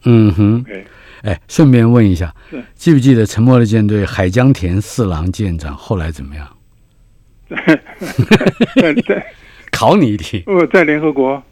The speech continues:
Speaker 1: 啊。
Speaker 2: 呃，在，他在联合国发表和平演说的时候，
Speaker 1: 嗯。
Speaker 2: 被暗杀。
Speaker 1: 是。
Speaker 2: 因为政客不希望和平。
Speaker 1: 嗯哼。
Speaker 2: 呃，政客希望作战，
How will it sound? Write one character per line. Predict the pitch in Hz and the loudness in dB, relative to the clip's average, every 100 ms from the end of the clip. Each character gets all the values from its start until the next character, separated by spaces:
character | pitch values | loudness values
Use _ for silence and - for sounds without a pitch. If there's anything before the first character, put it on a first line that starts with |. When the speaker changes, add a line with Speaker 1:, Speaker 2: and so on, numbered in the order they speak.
| _ | _
Speaker 1:
啊。 | 135 135 123 98 123 | 2 4 4 -2 -4
Speaker 2:
呃， | 165 | -4
在， | 143 180 165 160 | 2 2 2 -2
他 | 160 | -2
在 | 165 170 | 2 0
联 | 151 | 0
合 | 170 175 | -4 -4
国 | 143 147 | -4 -2
发 | 160 160 | 0 0
表 | 143 | 0
和 | 123 - 151 170 185 | 0 0 4 4 4
平 | 170 156 170 | 0 -4 -4
演 | 147 127 123 | -4 -4 -6
说 | 110 165 165 | -6 -2 -2
的 | 135 139 127 | -2 -4 -4
时 | - 120 123 | -6 -12 -10
候， | 151 117 - | -6 -6 -2
Speaker 1:
嗯。 | 131 123 107 92 | 0 2 0 -4
Speaker 2:
被 | - | -8
暗 | - 110 | -8 -12
杀。 | - 117 - - _ | -18 -20 -20 -20 _
Speaker 1:
是。 | - 107 78 _ | -12 -12 -12 _
Speaker 2:
因 | 185 | -2
为 | 190 | -2
政 | - 196 165 151 | 2 2 2 -2
客 | - 180 135 | 0 2 2
不 | - 160 156 | -2 -2 -2
希 | 123 - 151 | -2 -8 -2
望 | 156 147 123 | 0 0 -2
和 | 110 123 120 | -8 -8 -8
平。 | 107 101 - _ | -10 -12 -18 _
Speaker 1:
嗯 | 107 110 101 | -2 0 0
哼。 | 82 90 95 | -2 -6 0
Speaker 2:
呃， | 170 165 180 - | 2 2 0 2
政 | 208 180 160 | 2 2 -4
客 | - 185 139 | 2 4 2
希 | - - 156 | -2 -8 -2
望 | 160 135 120 | -2 -2 -4
作 | 151 120 | -4 -2
战， | 139 113 | -4 -6